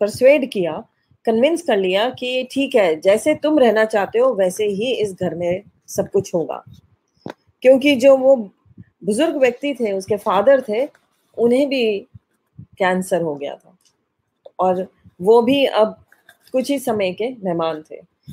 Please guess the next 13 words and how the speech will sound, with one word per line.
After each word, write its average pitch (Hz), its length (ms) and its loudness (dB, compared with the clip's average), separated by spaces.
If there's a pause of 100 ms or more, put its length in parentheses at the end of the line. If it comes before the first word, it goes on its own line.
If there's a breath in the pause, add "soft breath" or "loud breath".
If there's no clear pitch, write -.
(120)
तो 220 80 -2
उनका 247 220 4
मन 269 240 2
था 277 160 0
कि 269 160 -2
वो 240 180 4
बाकी 190 360 0
समय 220 280 -2
अपने 202 280 -4
बेटे 190 260 0
के 185 120 -2
साथ 165 180 -6
बिताएं। 147 420 -14